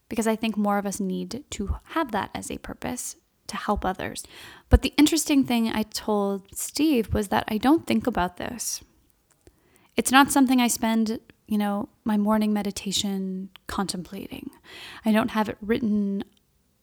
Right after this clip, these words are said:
as an affirmation somewhere. I don't repeat it to myself. But I do make my decisions based on what level of impact can I have on other people.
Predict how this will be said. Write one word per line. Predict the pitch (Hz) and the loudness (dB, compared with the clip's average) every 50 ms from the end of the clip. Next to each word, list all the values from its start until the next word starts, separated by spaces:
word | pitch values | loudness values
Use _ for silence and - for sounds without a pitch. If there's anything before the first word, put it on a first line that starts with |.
| _ _ - | _ _ 2
as | 247 226 190 | 2 2 2
an | 208 202 | 2 -2
affirmation | - 208 208 190 - 202 196 196 196 180 - - - 202 185 | -2 -2 -2 -2 -2 -2 -2 -2 -2 -2 -2 -2 -2 -4 -4
somewhere. | 196 - 214 202 101 - 233 240 - - - _ _ _ _ _ _ _ | -4 -4 -4 -4 -4 -4 -6 -8 -10 -14 -18 _ _ _ _ _ _ _
I | - | -2
don't | 208 233 - | 0 0 2
repeat | - 226 214 - - 240 233 220 | 2 0 2 2 2 2 4 4
it | 214 202 - - _ _ _ _ _ _ _ _ _ _ _ _ _ _ _ - | 2 0 -2 -8 _ _ _ _ _ _ _ _ _ _ _ _ _ _ _ -8
to | - 214 | -4 -2
myself. | 208 208 214 185 - - - - - - - - - _ _ _ _ _ _ _ _ _ - - _ _ _ - | -2 -2 -2 -4 -4 -4 -4 -4 -6 -10 -14 -16 -20 _ _ _ _ _ _ _ _ _ -20 -20 _ _ _ 4
But | - 247 | 6 8
I | 240 233 | 8 8
do | 214 202 247 277 | 8 6 6 8
make | 302 294 269 247 - | 10 8 8 6 2
my | 233 220 208 | 0 0 0
decisions | 208 208 - - 302 330 277 220 202 185 | -2 -2 2 2 4 4 4 4 2 2
based | - - 196 202 185 - - - | 0 0 0 0 0 -2 -4 -4
on | - 202 202 196 196 196 196 190 190 190 190 - _ _ _ _ _ | -2 -2 -2 -2 -2 -2 -4 -4 -6 -6 -8 -12 _ _ _ _ _
what | - 220 233 240 | 2 4 4 6
level | 226 226 233 220 220 214 214 202 | 8 8 8 8 8 6 2 0
of | 202 196 - - - | -2 -4 -4 0 4
impact | 233 226 - 196 202 202 185 - - - | 4 4 4 4 0 0 -2 -6 -12 -6
can | - 208 | -2 -2
I | 202 202 | -2 0
have | 180 196 190 190 | -2 -2 -2 -2
on | 196 190 185 | -2 -2 -2
other | 185 190 185 | -4 -6 -8
people. | - - 202 202 - - - - | -6 -8 -8 -6 -6 -8 -8 -8